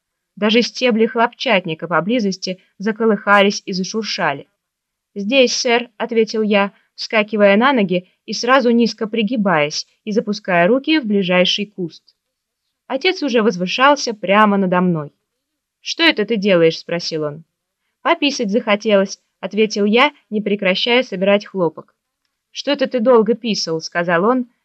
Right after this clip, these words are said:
явно мне не поверив. «Да, сэр, это все кофе». Я поднял на него глаза.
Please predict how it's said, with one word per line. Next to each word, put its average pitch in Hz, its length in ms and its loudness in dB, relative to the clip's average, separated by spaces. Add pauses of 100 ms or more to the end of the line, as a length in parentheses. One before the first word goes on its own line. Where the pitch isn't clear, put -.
явно 220 400 2
мне 202 180 4
не 185 100 0
поверив. 170 440 -2 (720)
«Да, 302 260 2
сэр, 160 300 -2 (200)
это 254 180 -2
все 247 180 -6
кофе». 208 480 -2 (400)
Я 202 140 0
поднял 247 400 2
на 208 60 2
него 185 280 2
глаза. 170 460 -4